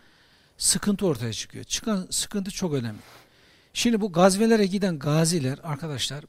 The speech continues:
bunların ellerinde Kur'an metinleri var. Hani çoğaltmışlar kendilerince. Bunların aralarında ihtilaflar başlıyor, tamam mı? İhtilaflar başlıyor. İşte bu metin şöyleydi, bu metin böyleydi.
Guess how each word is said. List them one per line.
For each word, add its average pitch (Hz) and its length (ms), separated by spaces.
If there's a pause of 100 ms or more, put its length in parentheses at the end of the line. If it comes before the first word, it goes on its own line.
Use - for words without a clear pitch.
bunların 185 300
ellerinde 175 400
Kur'an 160 320
metinleri 139 500
var. 104 140
Hani 127 240
çoğaltmışlar 123 600
kendilerince. 123 720 (720)
Bunların 233 340
aralarında 220 420
ihtilaflar 180 580
başlıyor, 117 340
tamam 220 280
mı? 107 140 (480)
İhtilaflar 175 600
başlıyor. 147 440 (840)
İşte 214 200 (200)
bu 233 120
metin 220 280
şöyleydi, 202 520
bu 214 80
metin 208 340
böyleydi. 202 480